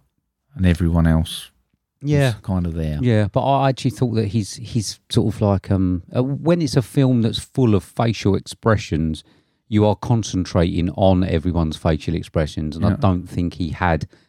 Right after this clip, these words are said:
Speaker 2: a, enough difference in, in, in those, um, to fit into the film. Um, the mum, so, so was so annoying. I wish she was dead in the first two minutes. I was gutted that she didn't, she stayed on that long.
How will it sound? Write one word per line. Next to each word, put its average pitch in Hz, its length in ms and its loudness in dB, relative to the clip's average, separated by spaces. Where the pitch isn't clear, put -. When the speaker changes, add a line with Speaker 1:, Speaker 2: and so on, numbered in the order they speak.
Speaker 2:
a, 90 240 -8
enough 87 320 0
difference 85 520 -2
in, 76 220 -2
in, 78 400 -2
in 82 280 -2
those, 76 380 0
um, 80 460 -4
to 92 180 0
fit 90 300 -2
into 85 300 -4
the 80 80 -6
film. 78 420 -2
Um, 104 320 0
the 107 100 2
mum, 117 380 2
so, 110 180 -2
so 113 220 2
was 92 220 -2
so 113 260 2
annoying. 95 420 2
I 101 40 -4
wish 95 160 -2
she 101 120 2
was 85 100 0
dead 90 180 0
in 85 80 -2
the 85 60 -4
first 85 300 0
two 87 200 0
minutes. 82 440 -2
I - 60 -20
was 95 100 -20
gutted 87 280 -4
that 92 100 -8
she 92 100 -8
didn't, 87 400 -4
she 92 160 -4
stayed 87 300 2
on 85 140 2
that 82 180 0
long. 85 320 0